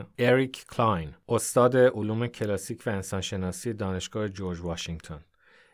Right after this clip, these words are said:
این کتاب هست هزار و صد و هفتاد و هفت پیش از میلاد، سالی که تمدن فرو پاشید. Eleven seventy-seven, the year civilization collapsed. و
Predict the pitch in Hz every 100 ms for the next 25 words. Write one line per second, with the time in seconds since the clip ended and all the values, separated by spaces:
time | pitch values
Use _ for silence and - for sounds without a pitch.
0 | _ - 131 - 131 - 127 127 127 _
1 | _ - 117 120 - 117 101 113 117 120
2 | - 117 110 98 98 - 95 90 85 92
3 | 101 - 101 107 95 95 85 90 90 104
4 | 113 - 107 104 95 - - 101 92 87
5 | 87 110 113 - 98 87 85 76 - 80
6 | _ _ _ _ _ _ 107 107 110 110
7 | 104 110 104 95 - 110 107 110 110 -
8 | _ _ _ _ 104 98 104 107 110 -
9 | 107 92 87 95 - 98 90 - 92 78
10 | 67 - - - _ 107 110 113 113